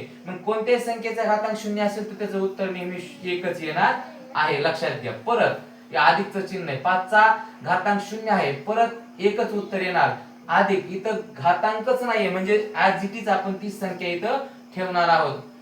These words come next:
पुन्हा या ठिकाणी छेदस्थानी इथं पहा, इथं सगळ्या तिन्ही संख्येचा घातांक काय आहे?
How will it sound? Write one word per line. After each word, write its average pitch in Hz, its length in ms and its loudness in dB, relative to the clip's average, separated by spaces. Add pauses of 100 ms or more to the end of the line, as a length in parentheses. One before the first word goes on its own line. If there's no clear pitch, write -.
(140)
पुन्हा 208 360 2 (260)
या 190 100 4
ठिकाणी 202 720 -2
छेदस्थानी 190 640 0 (1120)
इथं 262 280 0
पहा, 180 420 2 (280)
इथं 202 200 0
सगळ्या 208 600 2
तिन्ही 247 380 -4
संख्येचा 220 500 -2
घातांक 202 380 0
काय 202 160 4
आहे? 233 260 4